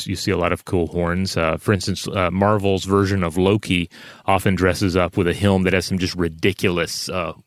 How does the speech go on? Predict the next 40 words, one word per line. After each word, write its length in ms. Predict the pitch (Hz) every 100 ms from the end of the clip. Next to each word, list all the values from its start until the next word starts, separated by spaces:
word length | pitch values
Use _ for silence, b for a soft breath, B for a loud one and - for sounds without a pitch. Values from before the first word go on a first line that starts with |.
| -
uh, 140 | 90
horns 600 | 80 - 104 92 87 90 -
spiraling 720 | - 82 85 85 85 90 87
o-, 60 | 87
out 180 | 92
of 60 | 87
the 80 | 85
top 280 | - 82 -
of 120 | 82
it. 120 | 87 B B 143 B B B -
Uh, 300 | 95 87 -
if 220 | - 113 110
you 80 |
watch 220 | 101 95 -
The 80 |
Mandalorian, 800 | 98 90 87 101 120 127 123 123
there's 200 | 104 90
a, 80 | 87
actually 460 | 90 90 92 98 82
a 60 |
horned, 580 | - 101 98 92 90 87
uh, 100 | 87
Mandalorian, 1000 | 87 90 87 85 92 98 104 110 113 104
uh, 140 | 101
that 180 | 98 101
pops 320 | - 101 -
up 160 | 113 -
in 140 | 110
that 180 | 107 101
show, 420 | - 107 110 117
uh, 480 | 92 90 90 90 90
a 40 |
character, 420 | - 98 87 90 85
uh, 120 | 85 85 -
called 220 | - 92 85
the 120 | 92
Armorer. 540 | 85 92 98 104 123 _ B B B B B B
And 120 | 110
then, 280 | 113 107 98
uh, 220 | 95 92